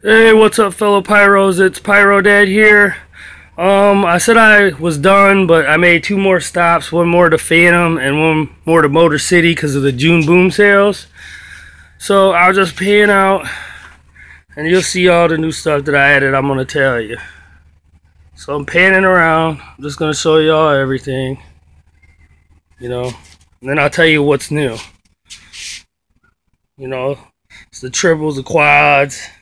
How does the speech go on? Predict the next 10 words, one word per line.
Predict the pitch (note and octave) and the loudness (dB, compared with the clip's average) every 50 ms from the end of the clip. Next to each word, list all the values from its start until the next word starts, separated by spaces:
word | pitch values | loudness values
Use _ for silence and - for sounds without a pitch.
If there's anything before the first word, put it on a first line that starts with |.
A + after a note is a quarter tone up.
| _ - | _ -10
you | C#3 | -8
know. | C#3 C#3 C#3 C3+ C3+ C3+ C3+ - - _ _ _ _ _ - - - - - - - - _ _ - _ _ _ _ _ _ _ _ - - - - - - - - _ _ _ _ _ - - - _ _ _ _ _ _ _ _ _ - - - - _ _ _ _ _ _ _ _ _ _ | -6 -4 -4 -4 -6 -6 -8 -10 -14 _ _ _ _ _ -20 -20 -20 -20 -20 -20 -20 -20 _ _ -20 _ _ _ _ _ _ _ _ -20 -20 -20 -20 -20 -20 -20 -20 _ _ _ _ _ -20 -20 -20 _ _ _ _ _ _ _ _ _ -20 -20 -20 -20 _ _ _ _ _ _ _ _ _ _
All | - C#3+ | -2 0
right, | D3+ C#3 C#3 C3 D3 | 0 0 0 -2 -4
well, | D#3 | -2
this | F3 F#3+ G3 F3 | -2 -2 0 0
is | G3+ F#3 | -2 -2
what's | F3 F#3 F3 E3 - - D#3+ | 0 2 0 0 -2 -6 -8
new, | E3 D3+ C#3 | -6 -6 -8
fellas. | C3 - C#3 B2+ B2+ B2 C3 C#3 - - - - | -8 -8 -6 -4 -4 -4 -6 -8 -10 -14 -20 -20